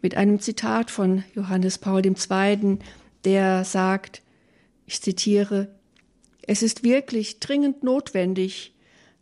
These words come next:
dass das geweihte Leben sich immer mehr als von Freude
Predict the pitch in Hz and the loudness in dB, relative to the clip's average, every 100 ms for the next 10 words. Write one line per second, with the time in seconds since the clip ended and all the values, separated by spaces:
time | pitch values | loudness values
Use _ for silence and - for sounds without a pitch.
0 | - 185 - 190 180 - 190 185 202 247 | -4 -2 0 -2 -2 -2 0 2 2 0
1 | 269 208 196 196 196 - 196 - 262 262 | -2 0 0 0 -2 -2 -4 -2 0 2
2 | 254 226 220 214 208 - _ _ 190 190 | 2 4 2 0 -4 -16 _ _ -2 -2
3 | 190 - - - _ - 208 190 180 - | -2 -8 -10 -20 _ -8 0 0 0 -2
4 | 190 196 240 262 262 | 0 2 2 0 -2